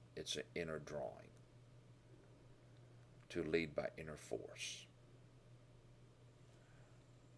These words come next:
Now, in the present description here, again, not going back to foreknowledge or the calling of God for that matter,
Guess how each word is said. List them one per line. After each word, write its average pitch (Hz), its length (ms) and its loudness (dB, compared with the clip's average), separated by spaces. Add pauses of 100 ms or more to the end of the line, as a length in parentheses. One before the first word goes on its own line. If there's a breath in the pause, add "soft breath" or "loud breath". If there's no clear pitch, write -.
(300)
Now, 87 280 12 (3000 loud breath)
in 85 260 10 (260)
the 85 300 6 (180)
present 90 680 12 (500)
description 78 760 10
here, 78 360 8 (1400)
again, 80 420 6
not 76 220 2
going 76 300 4
back 71 280 8
to 76 80 0
foreknowledge 71 840 6 (200)
or 69 80 -2
the 71 100 0
calling 69 400 4
of 80 140 0
God 65 280 6
for - 140 -4
that 62 240 6
matter, 58 380 4